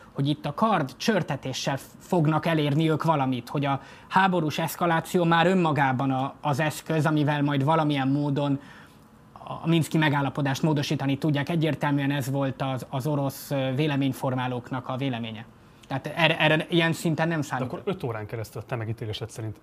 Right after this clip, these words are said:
Speaker 2: miről tárgyalhattak négy szem közt?
Speaker 1: Fogalmam sincs.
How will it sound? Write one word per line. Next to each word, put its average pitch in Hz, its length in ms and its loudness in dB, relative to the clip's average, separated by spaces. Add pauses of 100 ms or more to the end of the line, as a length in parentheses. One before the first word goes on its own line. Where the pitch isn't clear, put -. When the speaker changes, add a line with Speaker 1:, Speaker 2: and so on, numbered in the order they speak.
(160)
Speaker 2:
miről 127 360 0
tárgyalhattak 110 580 -8
négy 110 140 -10
szem - 220 -12
közt? 117 180 -14
Speaker 1:
Fogalmam 120 600 -4
sincs. 135 340 -14